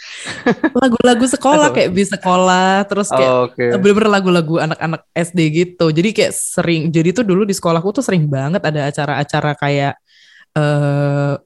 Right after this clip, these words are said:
Speaker 2: senam pagi atau acara
Speaker 1: Oke.
Speaker 2: besar gitu. Nah itu, atau perpisahan nih kita main gitu. Lumayan loadnya di S D jobnya sering tuh.
Speaker 1: Oh, oke,
Speaker 2: Biasanya malah
Speaker 1: oke.
Speaker 2: sering tuh internal main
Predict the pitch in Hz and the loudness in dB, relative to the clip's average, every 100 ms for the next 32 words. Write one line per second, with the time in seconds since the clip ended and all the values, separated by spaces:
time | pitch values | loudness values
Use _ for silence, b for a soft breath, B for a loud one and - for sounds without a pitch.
0 | - - 160 190 233 226 220 220 190 202 | -12 -4 0 2 2 2 0 0 0 2
1 | 185 196 220 226 208 160 - 160 135 131 | 0 0 0 0 0 -4 -4 -4 -2 -2
2 | 151 147 - 156 165 165 180 180 143 - | -2 -2 -2 -2 0 -2 0 0 0 0
3 | 220 - _ - - 156 160 160 165 165 | -2 -4 _ -10 -6 -2 -2 -2 -2 -2
4 | 156 208 262 139 - 202 208 196 220 190 | 0 0 -2 -4 -2 -2 0 0 2 2
5 | 180 160 147 147 139 147 - _ - 147 | 2 0 -2 -4 -4 -6 -12 _ -8 0
6 | 160 170 175 185 185 294 - 180 175 196 | 2 4 4 4 4 2 2 2 4 2
7 | 269 220 185 185 294 294 311 240 220 - | 0 2 0 2 0 2 2 2 0 -2
8 | _ B B _ _ 165 185 196 185 170 | _ B B _ _ 0 2 2 0 -2
9 | 156 - 131 127 127 127 170 247 247 214 | -4 -6 -4 -4 -6 -4 -2 -2 0 -2
10 | 226 240 220 202 180 _ _ 185 180 180 | -2 -4 -4 -6 -6 _ _ -2 0 2
11 | 180 170 165 165 160 | 2 0 -2 -4 -4